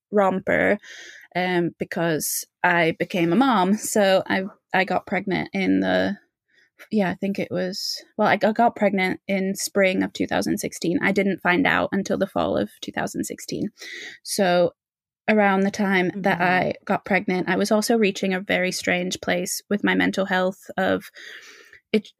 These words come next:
Speaker 1: just realizing that I, I wasn't in the right place in my life. And it,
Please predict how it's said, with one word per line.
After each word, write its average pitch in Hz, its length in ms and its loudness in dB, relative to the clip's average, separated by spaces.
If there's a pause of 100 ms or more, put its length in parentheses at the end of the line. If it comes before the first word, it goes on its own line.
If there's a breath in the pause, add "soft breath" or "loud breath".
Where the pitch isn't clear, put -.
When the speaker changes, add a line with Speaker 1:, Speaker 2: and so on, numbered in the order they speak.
Speaker 1:
just 214 240 -2
realizing 180 480 4
that 175 140 4
I, 170 100 4 (160)
I 190 100 0
wasn't 180 380 2 (200)
in 170 200 4
the 165 100 2
right 151 280 -2
place 151 360 0
in 143 80 2
my 156 140 2
life. - 420 -2
And 170 140 0
it, 147 160 0